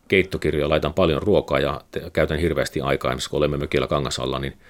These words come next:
käyn Tampereelta hakemassa Tampereen kauppahallista loistavia raaka-aineita ja samalla totta kai jäsenravintoloissa sitten syömässä. Et kyllä se on tärkeää. Sitten olen innokas ulkoilmaihminen, kalastamme ja ravustamme ja, ja, ja sellaista niin kuin hyvin tällaista niin kuin pienelämää vietetään loma-aikana.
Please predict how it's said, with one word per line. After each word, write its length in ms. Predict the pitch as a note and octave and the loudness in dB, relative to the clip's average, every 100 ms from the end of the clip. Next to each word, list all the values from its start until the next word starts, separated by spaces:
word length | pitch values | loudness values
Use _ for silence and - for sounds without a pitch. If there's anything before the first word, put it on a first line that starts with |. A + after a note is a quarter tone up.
| - _ | -20 _
käyn 180 | - C#2+ | -4 -2
Tampereelta 480 | D2 D2 C2+ B1+ B1 | -2 -2 -2 -2 -4
hakemassa 420 | C#2 C#2 B1+ - - | -4 -4 -4 -6 -6
Tampereen 340 | - - F2+ | -6 -4 0
kauppahallista 600 | F#2 F2+ - C#2+ C#2 D#2 | 2 2 2 -2 -2 0
loistavia 420 | C#2+ - C2+ C2+ | 0 0 -2 0
raaka-aineita 500 | C#2 B1+ - G#1+ B1+ | 2 0 0 -2 -2
ja 40 | - | -4
samalla 260 | D2+ C2 | -2 -4
totta 240 | C2+ - - | -4 -6 -2
kai 180 | C#2+ - - - - - _ - | -2 -2 -8 -20 -20 -20 _ -4
jäsenravintoloissa 680 | D#2 C#2 C#2+ C2 B1 - | -2 -2 -4 -2 -4 -4
sitten 260 | - - - | -8 -8 -4
syömässä. 400 | C#2+ A1 G1+ - | -4 -4 -6 -6
Et 80 | - | -2
kyllä 120 | E2 | 2
se 120 | F#2 | 2
on 100 | D#2+ | 4
tärkeää. 360 | D2 C#2+ C2 B1+ | 2 0 0 -2
Sitten 220 | - C#2+ | -2 -2
olen 140 | E2+ | 0
innokas 440 | F2 D2+ D2 - - _ _ - _ | 0 0 -2 -4 -12 _ _ -20 _
ulkoilmaihminen, 840 | A2+ G2+ E2+ F2 D2+ D#2 D2+ D2 | -2 2 2 2 0 -2 -2 -2
kalastamme 560 | D2 D#2+ D2+ - C#2+ C2+ | 2 2 2 -2 -2 -2
ja 100 | C#2 | 0
ravustamme 540 | C#2+ C#2 - C2 B1 | 0 -2 -4 -6 -4
ja, 200 | A#1+ B1 - - | -2 -2 -4 -8
ja, 140 | C2 | -6
ja 140 | - - | -4 -2
sellaista 360 | D#2 C#2+ G2 | 0 0 0
niin 100 | F2+ | 0
kuin 240 | E2+ E2 - D#2 - - - | 0 -2 -6 -16 -18 -20 -2
hyvin 340 | B2 G#2 D#2+ - _ _ _ _ _ | 4 4 2 -2 _ _ _ _ _
tällaista 260 | E2 D2+ E2+ | -2 -2 -4
niin 80 | |
kuin 100 | E2+ | -2
pienelämää 680 | - B2+ D#2+ F2+ C#2+ B1+ B1+ | 4 6 6 2 2 0 0
vietetään 380 | A2+ - A1 A#1+ | -2 -2 -2 -2
loma-aikana. 480 | B1+ - - - | -2 -4 -6 -10